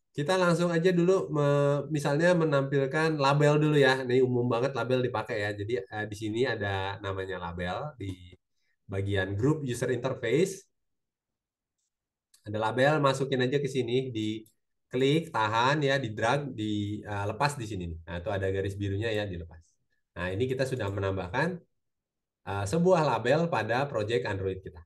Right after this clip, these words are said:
aplikasi Android. Nah, di setiap, eh, komponen, contohnya saat ini label, namanya defaultnya dia ada label, terus ada numbering-nya di belakang ya, label satu. Nanti kalau kita nambahin label lagi, dia jadi, eh, label dua dan sebagainya.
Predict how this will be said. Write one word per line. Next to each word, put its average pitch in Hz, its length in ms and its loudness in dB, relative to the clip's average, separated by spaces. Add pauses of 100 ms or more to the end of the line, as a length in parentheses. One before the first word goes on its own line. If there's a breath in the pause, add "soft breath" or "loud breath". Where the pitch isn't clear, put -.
(140)
aplikasi 92 400 -6
Android. 82 300 -8 (1600 soft breath)
Nah, 143 160 6
di 156 80 0
setiap, 185 380 4 (100)
eh, 147 400 0
komponen, 147 720 2
contohnya 110 400 -4
saat 113 240 -4
ini 110 160 -6
label, 107 640 0
namanya 117 640 2
defaultnya 113 560 -2
dia 131 180 2 (140)
ada 107 160 -4
label, 104 480 0
terus - 240 -8
ada 117 400 -4
numbering-nya 113 560 -2
di 101 320 -4
belakang 98 320 -4
ya, 95 160 -6
label 95 320 -6
satu. - 320 -16 (720 soft breath)
Nanti 170 160 0
kalau 170 160 4
kita 170 240 0
nambahin 151 400 4
label 139 240 4
lagi, 131 240 0
dia 151 160 0
jadi, 123 400 -2
eh, 110 80 -4
label 107 320 -2
dua 117 160 0
dan 104 160 -2
sebagainya. 95 480 -4